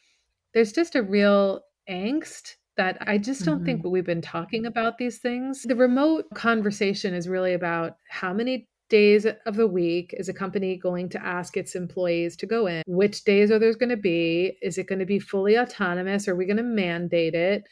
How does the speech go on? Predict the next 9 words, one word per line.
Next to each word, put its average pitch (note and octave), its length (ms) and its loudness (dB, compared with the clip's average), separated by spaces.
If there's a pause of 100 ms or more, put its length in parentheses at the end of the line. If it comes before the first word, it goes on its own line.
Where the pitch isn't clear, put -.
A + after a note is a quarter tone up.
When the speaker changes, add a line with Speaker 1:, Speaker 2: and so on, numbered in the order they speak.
(180)
Speaker 1:
There's F#3 100 -4
a F#3 60 -6
whole A#3+ 500 6
legislative F#3+ 880 -2 (220)
landscape F3+ 920 -4
that's - 380 -6 (320)
changing G#3 540 0
every F3+ 220 -2
day E3+ 520 -2